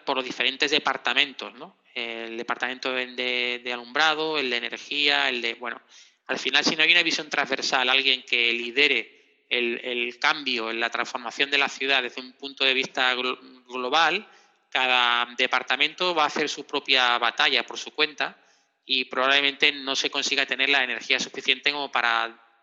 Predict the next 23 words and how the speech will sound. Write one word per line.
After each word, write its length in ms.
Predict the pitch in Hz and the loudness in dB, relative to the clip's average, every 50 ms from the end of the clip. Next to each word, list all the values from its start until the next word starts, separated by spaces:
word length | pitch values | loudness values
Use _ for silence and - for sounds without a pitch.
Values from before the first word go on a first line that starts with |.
| _ _ _ _ _ - | _ _ _ _ _ 0
realmente 320 | 135 135 131 135 135 147 | 0 2 2 2 2 0
transformar 560 | - 135 131 120 - 123 113 117 120 123 - | 2 0 -2 -2 -2 -4 -4 0 0 0 2
la, 460 | 131 127 120 117 117 113 113 113 117 - 131 | 2 2 4 2 2 0 0 -4 -6 -8 -6
la, 560 | 123 120 120 117 117 117 113 110 113 113 - _ _ _ _ _ _ | -4 -2 0 0 0 -2 -2 -6 -8 -10 -14 _ _ _ _ _ _
la 100 | - 120 110 | -4 -4 -2
ciudad, 440 | - - 113 117 120 120 113 107 | -2 -4 -4 -2 -2 -2 -2 -2
¿no? 100 | 139 180 - _ _ _ _ _ _ _ | -6 -12 -20 _ _ _ _ _ _ _
Entonces, 400 | - 131 127 - - - - - _ | 2 2 2 2 0 -6 -14 -20 _
nosotros 300 | - 127 139 - 170 151 | -10 -10 -4 -2 0 0
vemos 240 | 143 160 160 160 - | 0 0 0 -2 -2
que 140 | - - 139 | 0 0 0
en 80 | 131 | 0
aquellos, 360 | 131 - 143 143 147 151 143 - - | 2 2 4 4 4 4 2 -2 -6
en 140 | 147 139 131 | -8 -8 -8
aquellas 320 | 127 - 139 143 147 139 | -4 0 2 2 2 2
ciudades 240 | - 147 147 147 143 | 2 2 2 2 2
donde 180 | 135 127 127 123 | 0 0 2 4
hay 140 | 127 139 143 | 4 4 4
ese 160 | 131 - 143 | 2 2 0
liderazgo, 480 | 139 135 127 131 139 151 143 135 135 | 0 2 4 4 4 4 2 2 2
hay 100 | 123 127 | 2 4
esa 300 | 131 123 - 135 131 127 | 2 2 2 2 2 2
organización, 720 | 131 127 131 131 123 - 127 123 - 135 135 131 127 127 127 | 0 0 -4 -6 -4 -6 -8 -2 0 0 0 0 -2 -6 -12